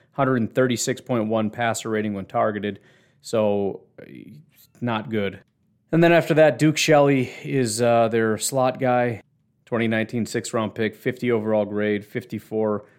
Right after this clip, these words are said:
coverage grade, uh, nineteen receptions on twenty-five targets, two hundred and two yards given up, which is a lot. He's only played four games, two hundred two yards in four games.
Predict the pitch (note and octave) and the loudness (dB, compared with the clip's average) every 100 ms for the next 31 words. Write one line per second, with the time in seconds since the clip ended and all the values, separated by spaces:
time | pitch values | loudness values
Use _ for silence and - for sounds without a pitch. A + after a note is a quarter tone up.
0 | _ _ - D#3 D3 B2+ C3+ C3 B2+ A#2+ | _ _ 0 2 2 0 2 2 4 0
1 | - _ - A2+ G#2+ G#2+ A2 C3+ B2 C3+ | -8 _ -6 -2 0 0 0 -2 -2 -4
2 | A2 C3 A#2+ A#2+ G#2+ G#2 B2 A2+ A#2 G#2+ | -2 -2 -2 -2 -6 -6 -6 -4 -4 -4
3 | A#2 A2 G#2+ G#2 - _ _ - D#3 D3 | -2 -2 0 -6 -8 _ _ 0 2 2
4 | A#2+ - C#3+ A#2+ A#2 A#2 G#2+ A2+ G#2 G#2 | 0 -2 0 2 4 2 0 -4 -2 -2
5 | G#2+ G#2 G2+ - - F#2+ G2+ G2 G#2+ - | -4 -8 -8 -12 -14 -8 -4 -4 -8 -12
6 | A2+ A2+ G#2+ - A2+ G#2 - A#2 G2+ G#2+ | -10 -6 -6 -2 -2 -2 -4 -4 -2 -4
7 | G2+ F#2 - _ _ _ _ _ - C3 | -6 -8 -12 _ _ _ _ _ 0 2
8 | A2+ - A#2+ G#2+ G#2+ G#2+ F#2+ B2 A2 G#2+ | 2 0 0 2 2 -2 -6 -2 -2 0
9 | G#2+ G#2 G2+ | -2 -2 -6